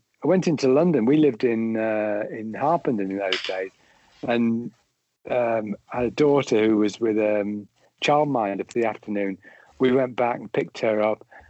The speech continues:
and I said, "Oh, I'm, I'm going into London, meet the London Supporters Club and have a drink." And by the time we got in, got to the pub, there were only about four of them left. They'd all gone home. They, they were, they were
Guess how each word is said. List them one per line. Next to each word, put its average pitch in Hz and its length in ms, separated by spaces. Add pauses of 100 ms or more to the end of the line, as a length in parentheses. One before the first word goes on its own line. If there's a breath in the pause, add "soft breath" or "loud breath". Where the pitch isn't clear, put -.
(220 loud breath)
and 113 100
I 117 80
said, 131 180
"Oh, 123 120
I'm, 110 160
I'm 117 180
going 117 220
into 107 200
London, 107 360
meet 117 180
the 104 80
London 104 400
Supporters - 520
Club 104 240
and 110 80
have 104 120
a 101 60
drink." 101 420 (680 soft breath)
And 113 80
by 135 140
the 113 60
time 180 160
we 160 80
got 135 180
in, 98 380 (760)
got - 220
to - 100
the 120 60
pub, 98 440 (540)
there 151 120
were 160 40
only 202 120
about 127 440
four 110 240
of 98 60
them 127 140
left. 180 280
They'd 165 160
all 175 140
gone 131 240
home. 147 320
They, 139 420
they 151 160
were, 143 120
they 170 280
were 160 100